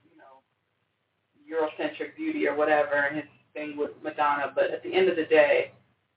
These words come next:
to hear his words in the background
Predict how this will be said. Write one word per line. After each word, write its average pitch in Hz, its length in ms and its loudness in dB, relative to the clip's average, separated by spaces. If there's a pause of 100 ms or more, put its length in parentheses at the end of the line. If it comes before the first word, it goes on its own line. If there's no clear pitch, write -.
(240)
to 170 80 -6
hear 190 340 2 (120)
his 214 460 10 (220)
words 208 540 4 (200)
in 247 100 -4
the 247 80 0
background 262 920 4